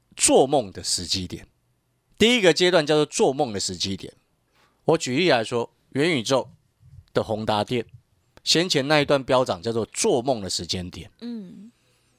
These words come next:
Speaker 1: 第三代半导体，去年炒作汉磊嘉晶，去年涨那一大段，那个叫做做梦的时间点。那这是第一个时间点哦。第二个时间点是什么？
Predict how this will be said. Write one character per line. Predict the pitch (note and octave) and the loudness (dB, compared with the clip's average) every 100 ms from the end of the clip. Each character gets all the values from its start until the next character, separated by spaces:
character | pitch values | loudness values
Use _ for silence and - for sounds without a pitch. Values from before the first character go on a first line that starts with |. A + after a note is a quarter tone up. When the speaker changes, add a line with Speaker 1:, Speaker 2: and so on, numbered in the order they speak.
| _ _ - _ | _ _ -20 _
Speaker 1:
第 | G#3 F3 | 2 4
三 | F3 E3+ | 4 6
代 | F3 | 4
半 | D3+ D#3+ C3 | 6 4 4
导 | A#2 | 0
体， | A2 E2+ _ _ | -2 -10 _ _
去 | - - G3 D3+ | 0 2 2 0
年 | G#2 F2 E2 A2+ _ - | -2 -8 -10 -16 _ -8
炒 | - A2 G2 | -2 -2 0
作 | C#3+ B2 | 0 -2
汉 | - D3 G#2 | 2 0 0
磊 | F2 D#2+ | -8 -4
嘉 | A#2+ G#2+ | 0 0
晶， | G#2+ G2+ G#2 - _ _ _ - | -2 -6 -8 -16 _ _ _ -2
去 | - F3+ | 2 2
年 | B2+ A2+ | 2 0
涨 | A2+ G2+ A2 | -2 -2 2
那 | C#3 | 2
一 | A2+ | 2
大 | B2 | 2
段， | A2+ A2 | 2 -2
那 | D#3 | -2
个 | C#3 | -2
叫 | D3 | 0
做 | B2+ A#2 | 0 -2
做 | - A#3+ F3+ | -2 4 4
梦 | B2+ C3 F#2 | 4 -2 -2
的 | |
时 | F2+ F#2 | -8 -6
间 | F2+ F#2 | -6 -8
点。 | F2+ - - _ _ _ _ _ - - _ _ _ _ _ _ | -10 -14 -18 _ _ _ _ _ -20 -20 _ _ _ _ _ _
那 | D#3 D3 - _ _ _ - | -2 -2 -2 _ _ _ -6
这 | D#3 | -4
是 | D3 | -2
第 | C#3 C#3 | 0 0
一 | B2+ | 0
个 | G#2+ | -2
时 | G2+ | -2
间 | G#2+ G#2 | -4 -4
点 | F2 C2 | -8 -12
哦。 | G2 - _ _ _ _ _ _ - | -18 -20 _ _ _ _ _ _ -6
第 | G#3+ A3+ | 4 6
二 | F#3+ | 8
个 | D3 | 6
时 | C#3 | 2
间 | C3 D3 | 0 2
点 | A2+ | 0
是 | F#2 G2 | -2 -4
什 | E2+ | -6
么？ | - | -16